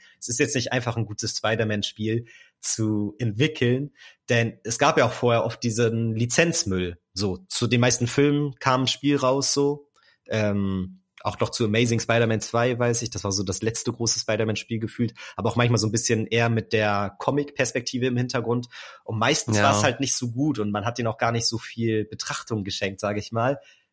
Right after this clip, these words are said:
Speaker 1: Aber mit Marvel Spider-Man dann für die P S vier war das ein ganz anderes Ding und plötzlich war die mediale Aufmerksamkeit riesig und jeder hatte Bock drauf.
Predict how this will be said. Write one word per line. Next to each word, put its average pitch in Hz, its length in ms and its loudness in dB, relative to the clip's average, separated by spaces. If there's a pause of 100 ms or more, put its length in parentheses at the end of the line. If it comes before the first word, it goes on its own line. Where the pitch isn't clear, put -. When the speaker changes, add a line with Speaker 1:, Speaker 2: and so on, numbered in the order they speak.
(200)
Speaker 1:
Aber 135 720 2
mit 151 220 0
Marvel 139 400 2
Spider-Man 123 520 2
dann 117 160 2
für 120 140 -10
die 110 80 -6
P 123 140 -2
S 120 120 0
vier 139 200 -2
war 120 120 0
das 120 140 -2
ein 123 100 -4
ganz 127 280 0
anderes 98 360 -8
Ding 98 180 -8
und 98 100 -10
plötzlich - 240 -4
war 110 80 -2
die 107 120 -4
mediale 107 460 0
Aufmerksamkeit 104 580 -6
riesig 104 320 -6
und 98 100 -8
jeder 101 200 -8
hatte 92 140 -8
Bock 95 200 -12
drauf. 92 280 -12